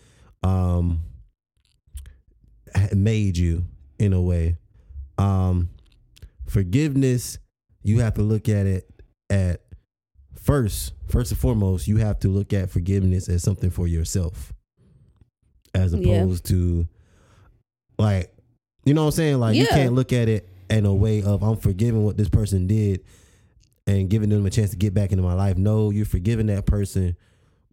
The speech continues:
Speaker 1: for your own personal peace.
Speaker 2: Mm.
Speaker 1: As opposed to, like,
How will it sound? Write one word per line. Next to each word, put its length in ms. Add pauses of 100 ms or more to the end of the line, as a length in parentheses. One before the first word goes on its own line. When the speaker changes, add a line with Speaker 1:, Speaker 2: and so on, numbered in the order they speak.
Speaker 1:
for 260
your 220
own 240
personal 400
peace. 580 (240)
Speaker 2:
Mm. 1300 (360)
Speaker 1:
As 200
opposed 480
to, 460
like, 480